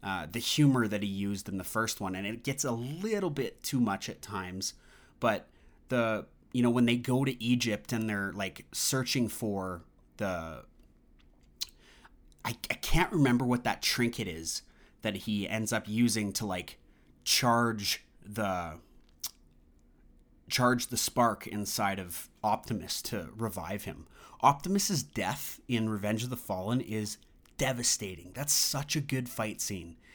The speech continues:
And he just dies. And he's dead for three quarters of that movie. But when he comes back and he takes on the flight gear and he actually is flying around and stuff, like, like I said, he just gets cooler and cooler as the movies go on.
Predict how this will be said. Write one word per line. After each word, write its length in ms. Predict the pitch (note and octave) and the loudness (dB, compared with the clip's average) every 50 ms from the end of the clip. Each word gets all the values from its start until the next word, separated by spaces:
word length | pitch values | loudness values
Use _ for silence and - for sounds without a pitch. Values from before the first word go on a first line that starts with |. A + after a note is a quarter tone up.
| - - - - - - | -20 -20 -20 -20 -10 -4
And 100 | A2+ A#2+ | -2 -2
he 60 | A#2+ | 0
just 320 | B2 D3+ D3 - - - | 0 0 -2 -2 -4 -4
dies. 680 | - - G#2+ B2 C#3+ C#3+ G#2 - - - - - - - _ _ - - - - | -2 0 2 2 2 0 0 -4 -6 -4 -4 -4 -6 -8 _ _ -20 -20 -16 -4
And 120 | - C#3+ F#3+ | 0 4 4
he's 120 | F#3+ D3 | 4 4
dead 380 | - - - C#3 D3 F3 E3 C#3+ | 0 -2 0 2 2 2 0 -4
for 180 | - - A2+ | -6 -6 -8
three 220 | G#2 - - C3 B2 | -6 -4 -4 -4 -2
quarters 320 | - C3 B2+ B2+ C3+ B2 | -2 -2 0 0 0 0
of 40 | A#2+ | 0
that 180 | B2 A2+ F#2 | -2 -2 0
movie. 300 | F#2 G#2+ A#2+ - G#2+ F#2+ | -2 -2 -2 -2 -4 -4
But 120 | F2 F#2+ G2+ | -6 -6 -6
when 140 | G2+ G#2+ A2 | -6 -4 0
he 140 | B2+ D#3 | 0 0
comes 300 | D#3 - - E3+ E3 D3+ | 0 0 -2 0 0 0
back 360 | - - G#2 G#2+ B2+ D3+ D3 - | 0 0 2 2 2 2 0 -2
and 100 | A#2 A#2 | -4 -2
he 80 | A#2+ | -2
takes 320 | B2 - C3+ B2+ B2 - - | -2 -2 -2 -2 -2 0 0
on 160 | B2 B2 C3 | 0 0 0
the 60 | B2 | 0
flight 340 | A#2+ - A2+ G#2 G#2+ G#2 - | -2 -2 -2 -2 -2 -2 -4
gear 320 | - A#2+ B2+ C#3 D#3 D#3+ - _ _ - - - - - - - _ _ - | -2 -2 -2 -2 -2 -6 -8 _ _ -20 -20 -20 -20 -20 -20 -20 _ _ 0
and 80 | A#2+ A2+ | 2 2
he 80 | G#2+ | 4
actually 340 | G#2 A2 - - - C3 B2 | 4 2 0 0 2 2 2
is 120 | A2+ G#2+ | 2 0
flying 400 | - - - A2+ A2 A2 A#2 B2 | -2 -2 2 2 4 4 4 4
around 400 | A#2+ G#2 G2 F2+ F2+ F2 G2 A2 | 2 2 0 -2 -2 0 -2 0
and 140 | A#2+ B2 B2 | -2 -2 -2
stuff, 340 | - - C#3 C3+ C#3+ D3 - | -2 -2 0 -2 -2 -2 -4
like, 180 | A#2 G#2+ - - - - - - - - _ - | -6 -6 -6 -10 -20 -20 -20 -20 -20 -18 _ -2
like 140 | E3+ F#3+ - | -2 0 2
I 80 | D3 | 2
said, 280 | B2+ - - D3 A2+ G2 | 0 0 0 0 0 0
he 120 | G2 C#3+ | 0 -2
just 280 | C#3 D3 E3+ F3 - - | 0 2 2 2 2 2
gets 180 | - C#3+ D3 - | 0 0 0 -2
cooler 600 | - - - - - G3+ G3 G3 E3 A#2+ G2+ G2 | -4 0 4 4 4 6 4 2 2 0 0 -2
and 200 | - F#2 G2+ G2 | -6 -8 -10 -6
cooler 500 | - - - D3+ D3 C3+ A2 F#2 E2+ - | 0 4 4 6 6 4 4 0 -2 -4
as 500 | - G#2 A2 G2+ G2 G2 F2+ - - - - - - - - - - - _ _ - - - | 0 2 2 2 2 0 -4 -6 -8 -8 -10 -14 -20 -20 -20 -20 -20 -20 _ _ -20 -6 2
the 80 | B2+ | 4
movies 360 | B2+ C3 C3+ B2 B2 A#2+ A2 - | 4 4 6 6 4 4 4 4
go 180 | - A2 G2 | 0 0 0
on. 340 | G#2 A2+ G#2 E2 D2 C2 - | 2 0 0 -2 -4 -6 -14